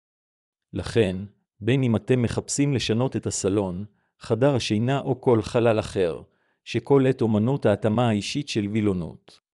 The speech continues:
אמצו את ההזדמנות להתאים את טיפולי החלונות שלכם כך שישקפו את הסגנון והדרישות הייחודיות שלכם.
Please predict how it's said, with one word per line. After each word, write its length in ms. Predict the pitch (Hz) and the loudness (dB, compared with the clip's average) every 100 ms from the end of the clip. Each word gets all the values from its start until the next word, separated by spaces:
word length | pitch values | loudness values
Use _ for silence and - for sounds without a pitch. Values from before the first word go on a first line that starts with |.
| _ _ _ _ _ _ _ - | _ _ _ _ _ _ _ -6
אמצו 340 | 113 104 170 175 | -4 2 4 4
את 100 | 110 | 4
ההזדמנות 640 | 101 95 98 98 143 143 | 2 0 -4 -2 -2 0
להתאים 380 | 98 95 135 143 | -2 0 -2 -2
את 100 | 120 | -2
טיפולי 400 | 107 - 107 127 | -8 -2 2 4
החלונות 540 | 117 104 101 98 127 | 2 0 0 0 -2
שלכם 480 | - 90 - 131 120 113 | -2 -4 -2 -4 -4 0
כך 240 | 143 - | 0 0
שישקפו 540 | - 110 - - 151 139 | -4 -4 -6 -2 0 2
את 100 | 117 | 0
הסגנון 520 | - 104 104 135 165 | -4 -4 -2 -2 0
והדרישות 540 | 113 98 101 - 156 147 | 0 0 -2 -2 0 2
הייחודיות 600 | 110 - 107 110 98 - | 0 -2 -2 0 0 -2
שלכם. 460 | 92 85 - 64 | -6 -6 -8 -10